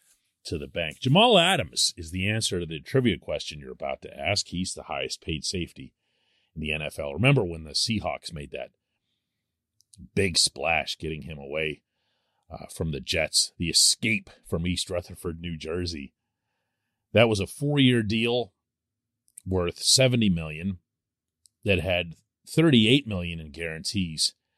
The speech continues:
including a twenty-one million dollar signing bonus. There's no reason for Minkah, at age twenty-five,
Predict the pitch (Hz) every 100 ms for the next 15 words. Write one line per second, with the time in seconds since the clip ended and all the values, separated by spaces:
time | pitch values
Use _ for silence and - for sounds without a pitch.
0 | _ _ _ _ - 85 - 110 98 87
1 | - - 98 92 82 80 78 - _ _
2 | - 80 85 85 80 78 69 69 69 -
3 | 113 110 95 85 73 71 69 - - _
4 | _ - 110 104 85 98 107 123 135 113
5 | 120 107 87 73 - - 80 87 104 95
6 | 78 71 _ _ _ _ _ _ _ _
7 | 90 82 - 104 104 92 - 113 110 92
8 | - 101 98 78 69 -